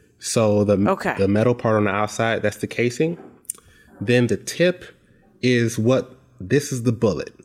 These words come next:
Speaker 1: the pro-, the actual projectile. This is the thing that
Speaker 2: Oh.
Speaker 1: comes out, right? And inside here, place you can't see in here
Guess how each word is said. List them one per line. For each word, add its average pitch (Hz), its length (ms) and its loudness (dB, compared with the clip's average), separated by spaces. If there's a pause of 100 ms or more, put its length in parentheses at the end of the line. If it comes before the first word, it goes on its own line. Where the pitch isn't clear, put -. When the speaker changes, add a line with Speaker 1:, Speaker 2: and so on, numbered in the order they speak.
(220)
Speaker 1:
the 107 80 -2
pro-, - 200 -2 (100)
the 113 80 -4
actual 123 240 -2
projectile. - 840 -4
This 123 240 0
is 143 120 -2
the 143 100 2
thing 139 240 2
that 127 140 2
Speaker 2:
Oh. 302 40 0
Speaker 1:
comes 110 240 0
out, 92 300 -2 (160)
right? 98 260 0 (640)
And 110 300 -2
inside 151 600 0
here, - 420 -4 (100)
place 127 260 0
you 127 60 -2
can't 120 300 -2
see 131 300 0
in 107 100 2
here 76 340 -6